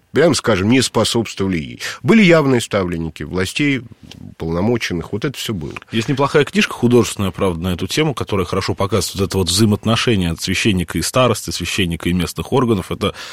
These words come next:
Speaker 2: записки провинциального, что ли, священника отца Иоанна Экономцева.
Speaker 1: А, да-да, да-да.
Speaker 2: Ну, она такая немножко фэнтези, но она хорошо показывала вот этот период, о котором идет речь.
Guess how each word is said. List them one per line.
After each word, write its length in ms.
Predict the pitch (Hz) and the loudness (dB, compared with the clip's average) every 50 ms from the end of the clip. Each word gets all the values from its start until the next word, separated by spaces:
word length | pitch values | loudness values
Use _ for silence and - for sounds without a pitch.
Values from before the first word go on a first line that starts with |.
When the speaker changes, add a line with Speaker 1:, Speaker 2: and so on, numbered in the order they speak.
| - - - - - _ | -16 -16 -18 -20 -12 _
Speaker 2:
записки 720 | 98 104 113 - - 135 135 - - - - 123 120 107 - _ | 2 2 2 2 2 0 0 0 -2 0 2 2 2 2 0 _
провинциального, 880 | _ - 104 98 95 104 101 - - - 92 101 117 120 110 104 95 87 | _ 0 0 2 2 0 0 -2 -2 -2 0 0 0 0 0 -2 -4 -4
что 200 | 87 - - 107 | -4 -4 -4 -4
ли, 80 | 95 85 | -4 -4
священника 640 | - - 90 - - 135 131 117 107 - - 95 87 | -4 -6 -6 -4 0 0 0 0 0 0 0 0 0
отца 200 | 87 - - 104 | 0 2 2 4
Иоанна 180 | 101 98 101 | 4 4 2
Экономцева. 640 | 95 - 101 101 98 87 78 - - - - - - - - _ _ _ _ _ _ _ _ _ _ _ _ - - _ _ _ _ - | 0 0 0 0 2 0 -2 -4 -8 -10 -10 -12 -12 -14 -20 _ _ _ _ _ _ _ _ _ _ _ _ -20 -20 _ _ _ _ -8
Speaker 1:
А, 200 | - 92 85 73 71 - | -6 -4 -4 -4 -6 -4
да-да, 340 | 82 85 82 82 80 73 67 71 78 76 | -2 -2 -2 -2 -4 -6 -6 -10 -14 -14
да-да. 380 | 73 71 67 67 67 67 69 - _ _ _ _ _ | -12 -12 -12 -12 -14 -14 -16 -18 _ _ _ _ _
Speaker 2:
Ну, 140 | - 170 156 | 0 2 4
она 140 | 127 113 98 | 4 4 2
такая 180 | - 101 113 | 0 0 2
немножко 400 | 104 104 101 - - 92 - - | 2 2 0 0 0 0 0 0
фэнтези, 560 | 78 - - 160 170 175 160 - 107 90 85 90 | -2 0 2 4 4 4 4 2 0 0 0 0
но 520 | 87 90 98 104 110 113 110 107 101 85 | 0 0 2 2 2 4 2 2 2 2
она 240 | 90 95 98 104 107 | 2 2 2 0 0
хорошо 340 | - - - 98 90 - 98 | 0 0 -2 -2 -2 -2 -4
показывала 560 | - - 85 - 98 95 87 87 85 82 82 | -4 -4 -4 -2 -2 -2 0 -2 -2 -2 -2
вот 160 | 82 82 80 | -2 -2 -4
этот 240 | - 82 80 80 - | -4 -6 -6 -8 -6
период, 500 | - 98 92 90 95 98 90 80 - - | -4 -2 0 0 2 2 0 -2 -4 -8
о 100 | - 52 | -8 -6
котором 340 | - 85 - - 82 78 80 | -6 -6 -6 -6 -6 -4 -4
идет 200 | 78 85 85 - | -4 -4 -4 -4
речь. 240 | - 69 58 - | -4 -4 -4 -6